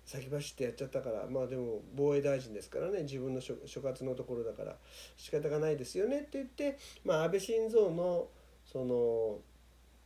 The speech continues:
えー、ある意味安倍晋三の利益と河野太郎の、おー、利益が、あー、変なところで合致したんでしょうね。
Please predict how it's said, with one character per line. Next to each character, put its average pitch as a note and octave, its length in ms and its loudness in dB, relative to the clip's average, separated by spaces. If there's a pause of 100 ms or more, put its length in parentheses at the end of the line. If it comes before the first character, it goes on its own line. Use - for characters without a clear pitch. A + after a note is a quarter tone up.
(1120)
え G#2+ 840 -4 (800)
ー、 A3 80 2
あ A3+ 40 4
る A3 140 6
意 B3+ 40 4
味 G#3 140 6
安 F3+ 140 -2
倍 A#3 120 8
晋 B3 240 0
三 B3 160 8
の F3 120 6
利 F#3+ 180 2
益 E3 180 -2
と G#3+ 260 6
河 F#3+ 240 2
野 D#3+ 80 6
太 D3 180 2
郎 D3 60 2
の、 C#3+ 720 4
お G#2 760 0
ー、 C3+ 40 -8
利 C3+ 120 -2
益 A#2+ 240 -6
が、 G#2+ 100 -8 (720)
あ A2+ 40 -8
ー、 G2 440 -6
変 C#4 220 4
な A#3 80 8
と G#3+ 140 4
こ B3+ 100 -2
ろ C4+ 80 2
で G3 100 4
合 B2 140 -4 (100)
致 - 100 -12
し - 80 -12
た B2+ 100 -2
ん G#2+ 80 -6
で - 60 -14
し - 100 -8
ょ C#3+ 80 -2
う - 20 -6
ね。 G#3 180 -8